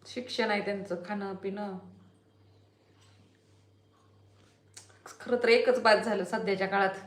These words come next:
दोन पण ह्याची गरज नाही. पण आता काय, एकाला दुसरं असावं म्हणून होऊन देते दोन. ते एका बाईची कसली बाई डिलिव्हरीचं दाखवले,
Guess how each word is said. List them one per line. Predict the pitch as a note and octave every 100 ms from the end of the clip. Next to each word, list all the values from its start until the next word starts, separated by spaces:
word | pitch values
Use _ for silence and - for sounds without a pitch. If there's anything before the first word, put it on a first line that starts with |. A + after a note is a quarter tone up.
| - F#3+
दोन | G#3+ G3+
पण | F#3+ G3+
ह्याची | F#3+ F3+
गरज | F#3 G3 F#3
नाही. | F#3+ - - - _ - - - - - _
पण | B3
आता | A#3+ A#3+
काय, | A#3+ B3
एकाला | A3+ A3+ G#3 G3
दुसरं | A#3 G#3+ F#3+
असावं | F#3+ G3 G3
म्हणून | G3 G#3+ A3+ - - - _ _ _ - - _ _ _ _ -
होऊन | G3+ A3+ G#3+
देते | G3 F#3+ F#3
दोन. | F#3+ G3+ G3+ - - - - _ _ _ _ _ _ _ _ _ _ _ _ _ _ _ _ _ _ _ _ _ _ _ _ _ _ _ -
ते | A3
एका | A3+ A#3+
बाईची | B3 A#3 A#3+
कसली | C4+ C4+ C#4+
बाई | A3+
डिलिव्हरीचं | - A3 G3 F#3 F#3+ F#3+
दाखवले, | G#3 G#3 G3+